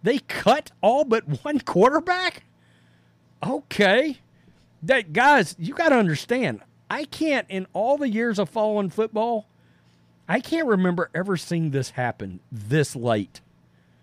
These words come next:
That they, that, that a team cut all their quarterbacks except their, what's supposed to be their one starter.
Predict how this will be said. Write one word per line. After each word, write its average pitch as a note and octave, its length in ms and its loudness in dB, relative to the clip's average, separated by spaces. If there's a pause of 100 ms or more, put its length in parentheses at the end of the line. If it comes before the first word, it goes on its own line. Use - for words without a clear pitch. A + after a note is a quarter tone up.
(800)
That C#3+ 160 -2
they, D#3 160 0 (280)
that, D3+ 180 -2 (100)
that C3 140 0
a B2+ 60 -8
team G3 360 -4
cut - 360 0 (140)
all F3 240 4
their F3+ 160 2
quarterbacks C#3+ 600 -2
except D#3 420 -6
their, C#3+ 140 0
what's C#3+ 380 -4
supposed G#3 480 0
to C#3+ 80 0
be B2+ 340 -2 (380)
their D3+ 120 2
one D#3+ 360 0
starter. D3 580 -2